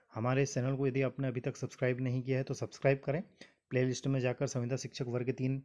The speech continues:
इंग्लिश की जो प्लेलिस्ट है उस प्लेलिस्ट में जाकर अभी तक के जितने भी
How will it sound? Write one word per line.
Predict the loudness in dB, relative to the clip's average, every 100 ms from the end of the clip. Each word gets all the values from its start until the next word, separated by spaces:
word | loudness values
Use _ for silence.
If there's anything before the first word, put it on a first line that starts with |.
| _
इंग्लिश | 0 0 0 -6 _
की | -2
जो | 2 2
प्लेलिस्ट | 2 2 0 2
है | 2
उस | 2
प्लेलिस्ट | -2 -2 -2 -2
में | 0
जाकर | 0 0 0
अभी | 0
तक | -2 -4 -4
के | -2 -2 -4 -18 -20 _
जितने | -2 4 4
भी | 4 2 2